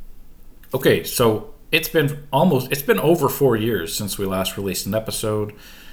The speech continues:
I don't even think you can find any of our previous episodes online anymore. But, uh, it's, it's so exciting to be back. Clearly, we went away when we'd lost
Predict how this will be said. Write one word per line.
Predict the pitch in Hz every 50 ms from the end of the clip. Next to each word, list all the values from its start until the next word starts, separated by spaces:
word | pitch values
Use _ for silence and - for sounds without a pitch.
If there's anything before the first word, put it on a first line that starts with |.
| - - - - - - - - -
I | 101 101 104 104 101
don't | 113 127 135 135
even | 123 107 101 -
think | - 113 104 - -
you | 95
can | 104 95 92
find | - - 107 104 107 113 110 110 113
any | - 104 110 110 110 107
of | 104 104
our | 101
previous | 101 - - 107 101 101 101 98 - 107
episodes | 101 - - - - 101 98 98 95 - - -
online | 113 104 101 95 95 95 98 110 117 120 120
anymore. | 120 123 120 120 123 120 120 120 123 123 123 - - - - - - - - -
But, | - 98 92 - - -
uh, | 101 98 95 95 95 92 95 - -
it's, | - 117 - - - - - - -
it's | 110 107 110 110 - - 104 - -
so | - 131 127
exciting | 120 - - 117 110 107 104 104
to | 104
be | 101 101
back. | 92 101 95 92 92 92 - - - - - - - - - - -
Clearly, | - - 135 139 151 156 156 151 151 147 143 143 143 143 139 131 123 120
we | - - - 113 110 110 107 117
went | 117 120 104 117 117 113
away | 107 104 107 104 104 104 101 101 101 101
when | 98 101 98 98 95 95 95 95 95 -
we'd | - 98 92 95
lost | 98 95 98 95 - - - - -